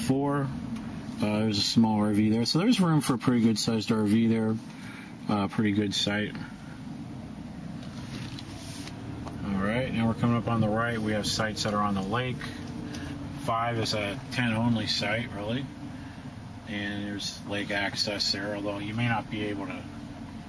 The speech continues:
uh, launch a canoe or kayak there. Some of them you can't. Here's six.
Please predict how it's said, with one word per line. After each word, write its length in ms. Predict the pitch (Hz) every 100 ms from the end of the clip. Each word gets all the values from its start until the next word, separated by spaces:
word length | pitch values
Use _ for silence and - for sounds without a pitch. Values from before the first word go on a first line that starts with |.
| - - -
uh, 280 | - - -
launch 300 | - 107 -
a 20 |
canoe 320 | - - 101 92
or 60 |
kayak 540 | 85 110 107 90 85 -
there. 180 | 80
Some 180 | 82 -
of 160 | 87 80
them 80 | 82
you 60 |
can't. 260 | 80 98 92
Here's 200 | 95 87
six. 560 | - 117 113 - -